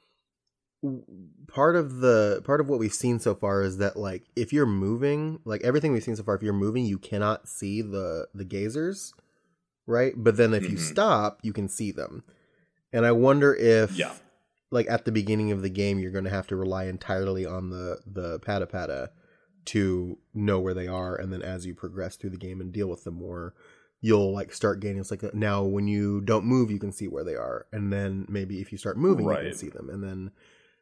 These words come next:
Speaker 1: um, and then the deeper you get, like, the more you can see.
Speaker 2: I think that would make sense, because y-, from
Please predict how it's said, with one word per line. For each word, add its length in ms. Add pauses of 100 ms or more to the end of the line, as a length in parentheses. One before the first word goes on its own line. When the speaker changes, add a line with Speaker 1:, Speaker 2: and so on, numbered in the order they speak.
Speaker 1:
um, 420 (100)
and 180
then 340
the 140
deeper 260
you 160
get, 240
like, 160
the 80
more 180
you 80
can 160
see. 360 (2000)
Speaker 2:
I 120
think 220
that 80
would 100
make 140
sense, 260
because 320 (180)
y-, 160 (540)
from 380